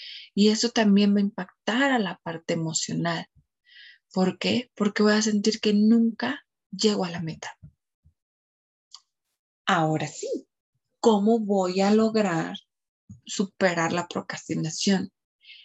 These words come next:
¿Qué sugerencias puedo tener o qué opciones hay a mi alcance para poder evitar un poquito la procrastinación?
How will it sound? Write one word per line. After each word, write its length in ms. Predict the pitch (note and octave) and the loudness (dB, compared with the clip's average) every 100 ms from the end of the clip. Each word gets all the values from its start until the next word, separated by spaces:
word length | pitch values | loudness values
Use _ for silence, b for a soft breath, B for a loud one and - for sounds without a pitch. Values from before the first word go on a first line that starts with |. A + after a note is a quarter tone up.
| _ - | _ -2
¿Qué 120 | A#3 | 0
sugerencias 1200 | A#3+ A#3 A3+ G3+ G#3 G#3+ A3+ - A3+ B3 D#4+ - _ _ _ _ _ | 0 0 2 2 2 2 0 -2 -2 -2 -4 -8 _ _ _ _ _
puedo 520 | G#3 G#3 G#3+ G#3 G#3+ | -2 2 4 2 0
tener 720 | G#3+ G3+ F#3+ F#3+ G3+ G3+ A3+ B3 | -2 -4 -2 0 0 0 -2 -2
o 160 | G#3+ _ | -6 _
qué 80 | G3+ | -10
opciones 840 | G3+ - - A#3 A3+ A#3+ C#4+ D4+ | -10 -12 -8 0 2 4 0 0
hay 160 | A3 G#3 | 0 2
a 40 | |
mi 120 | G3+ | 0
alcance 720 | F#3+ - F#3 F#3 F#3+ - A3 B B B B _ | -4 -6 -6 -6 -6 -4 -4 B B B B _
para 340 | G3+ G3 F#3+ | -4 -2 -2
poder 520 | - G3+ G3+ G#3+ A#3+ - | -4 -4 0 0 -2 -4
evitar 800 | G#3 G#3 G3 - _ B3 D4 F#4+ _ | -4 -4 -6 -10 _ -2 -2 -4 _
un 160 | B3+ A#3+ | -2 0
poquito 720 | A#3 - G#3 A3 - A3+ D#4+ B B _ | -4 -6 -6 -6 -2 -4 -4 B B _
la 220 | F3+ F3 | -10 -8
procrastinación? 1000 | - D#3 - D#3 - E3+ E3+ - E2 - | -8 -8 -8 -14 -12 -8 -8 -8 -10 -10